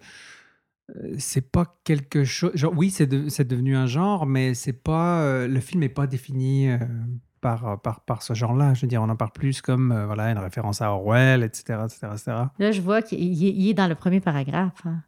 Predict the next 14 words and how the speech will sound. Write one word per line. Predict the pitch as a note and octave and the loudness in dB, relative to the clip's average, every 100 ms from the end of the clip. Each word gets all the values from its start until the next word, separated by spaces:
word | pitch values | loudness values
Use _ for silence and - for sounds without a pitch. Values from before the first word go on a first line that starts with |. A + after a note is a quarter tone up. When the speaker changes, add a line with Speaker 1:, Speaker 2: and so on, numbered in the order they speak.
| _ | _
Speaker 1:
Ok. | B2 A#2 C#3+ | -4 -2 -2
Speaker 2:
<laughs> | G3 A#3 D4 D4+ F3 - - - | 0 2 2 0 -2 -8 -20 -8
Several | - B3 B3+ A#3+ | -4 0 0 0
works | B3+ - | 0 0
of | G#3+ - | -4 -2
art, | - A#3+ A#3+ | -2 0 0
fiction, | - G3+ - A3+ A3+ - | -4 -6 -4 -4 -4 -2
euh, | G#3 G#3 G3+ G3 G#3 | 0 2 2 2 2
en | G3 | 0
tout | - | 0
cas, | |
ils | A3+ | 0
disent, | F#3+ C#4 B3 | 2 0 2
euh, | A3 G3+ | 2 0